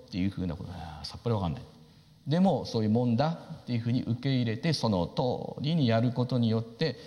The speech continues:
神様の力っていうふうなものを、これを見せていただくというわけですね。で、これがヨシュアなんですよ。ですから、モーセの両親、モーセ、ヨシュアと、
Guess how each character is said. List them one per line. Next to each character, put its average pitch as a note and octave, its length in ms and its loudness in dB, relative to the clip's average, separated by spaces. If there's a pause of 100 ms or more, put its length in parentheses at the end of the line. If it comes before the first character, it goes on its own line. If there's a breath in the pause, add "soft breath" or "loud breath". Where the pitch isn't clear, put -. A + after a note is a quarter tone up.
(180 loud breath)
神 G2+ 180 2
様 F2+ 220 0
の A2+ 100 0
力 F2 320 -2
っ B2 100 -2
て - 80 -10
い D2 60 -8
う - 20 -12
ふ - 40 -10
う - 20 -6
な B1+ 80 -8
も C#2 100 -8
の A2+ 120 -2
を、 C#3+ 220 0 (280 loud breath)
こ G#2 100 -4
れ G2+ 80 0
を C3 320 0
見 F2 80 -2
せ - 140 -6
て - 200 -10
い C2+ 60 -8
た F#2 140 -2
だ A2 140 2
く B2+ 120 0
と - 600 -10
い F#2+ 140 2
う F2 60 2
わ C#2+ 100 -4
け D2 100 -12
で - 80 -12
す - 80 -12
ね。 F3+ 240 2 (880 loud breath)
で、 F3+ 100 4
こ A3+ 120 2
れ A3+ 40 4
が A#2+ 400 2 (560)
ヨ A2+ 140 4
シ G#2 120 0
ュ E2 40 0
ア - 20 0
な C#2+ 100 -4
ん C2+ 40 -6
で C2+ 80 -10
す - 100 -14
よ。 - 100 -16 (600 soft breath)
で E3+ 100 -2
す E3+ 60 0
か D3+ 80 2
ら、 C3 60 4
モ A#3+ 280 4
ー B3+ 40 4
セ B3 120 2
の F#3 140 4
両 E3+ 280 4
親、 C3+ 520 4
モ E3 340 4
ー D#3 40 -2
セ、 A2 420 0
ヨ B2+ 180 4
シ D#3+ 180 -2
ュ G#2+ 60 4
ア E2 80 2
と、 - 120 -16